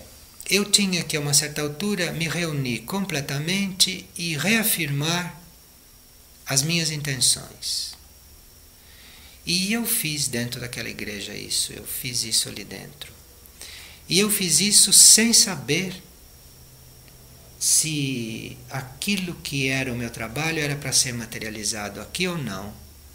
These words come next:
Eu não coloquei esse questionamento. Então eu disse, com Casa do Sol, sem Casa do Sol, estando numa comunidade, não estando numa comunidade, encarnado, desencarnado, eh,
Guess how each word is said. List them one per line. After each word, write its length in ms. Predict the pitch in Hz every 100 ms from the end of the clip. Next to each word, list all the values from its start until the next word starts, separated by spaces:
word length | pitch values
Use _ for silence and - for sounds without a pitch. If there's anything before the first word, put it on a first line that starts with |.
| - -
Eu 200 | 117 127
não 240 | 135 170 160
coloquei 460 | 160 143 143 110
esse 160 | 110 -
questionamento. 880 | 117 - 110 107 101 98 98 - - - - - -
Então 120 | - 160
eu 120 | 139
disse, 300 | 120 - 120
com 220 | - 151
Casa 300 | 147 123 110
do 140 | 104
Sol, 440 | 98 - 123 123 120
sem 280 | - 135 131
Casa 340 | 120 110 110
do 140 | 104
Sol, 520 | 98 - 123 123 117 - - - -
estando 300 | - 143 147
numa 160 | 131 120
comunidade, 720 | - 110 104 104 110 123 117
não 180 | 107 139
estando 380 | 131 - 131 123
numa 180 | 110 110
comunidade, 920 | 120 110 104 101 110 123 117 110 104 - - 143
encarnado, 760 | 143 143 117 110 123 127 123
desencarnado, 1080 | 113 135 143 143 123 107 104 123 127 110 104 104 - - - - 117
eh, 560 | 120 117 107 107 104